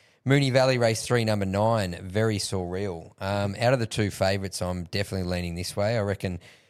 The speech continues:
Very Surreal held on very nicely over fourteen hundred last start. Think it'll, it'll get the mile. Gay's in charge. She knows what she's doing.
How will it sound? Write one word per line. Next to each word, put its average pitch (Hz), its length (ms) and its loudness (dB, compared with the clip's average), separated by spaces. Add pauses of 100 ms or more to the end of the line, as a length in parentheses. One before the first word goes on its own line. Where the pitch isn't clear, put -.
(120)
Very 110 280 4
Surreal 98 600 0
held 95 260 -2
on 90 380 -6
very 101 300 0
nicely 95 380 -2
over 92 120 -4
fourteen 90 340 -10
hundred 95 240 -8
last 104 280 -4
start. 151 360 -8 (480)
Think 131 180 2
it'll, 110 380 2 (380)
it'll 123 220 2
get 120 240 0
the 120 100 4
mile. 110 600 0 (100)
Gay's 113 340 2
in 104 160 -6
charge. 95 480 -2
She - 200 -12
knows 95 240 -6
what 87 100 -10
she's 85 220 -14
doing. 87 500 -10